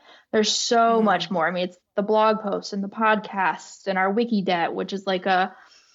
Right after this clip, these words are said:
Speaker 1: encyclopedia of student debt things you need to know and breaking down all of those confusing terms and things. And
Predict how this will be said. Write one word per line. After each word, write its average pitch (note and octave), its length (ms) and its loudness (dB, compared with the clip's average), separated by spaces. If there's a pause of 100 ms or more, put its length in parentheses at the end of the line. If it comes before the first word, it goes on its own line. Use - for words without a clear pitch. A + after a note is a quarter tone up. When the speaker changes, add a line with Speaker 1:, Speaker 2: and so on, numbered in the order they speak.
(120)
Speaker 1:
encyclopedia A3+ 920 2
of F#3+ 600 2
student G#3+ 440 -2
debt - 320 -2 (120)
things G#3 360 0
you G#3+ 120 2
need G#3+ 180 0
to G#3 100 -4
know G#3+ 260 2
and E3 140 -2
breaking G3 360 0
down G3+ 540 0 (100)
all G#3+ 220 -10
of A3 60 -2
those G#3+ 180 2
confusing G3+ 480 -4
terms G#3+ 480 -2
and F3+ 140 -10
things. F3+ 440 -16
And G3 220 -12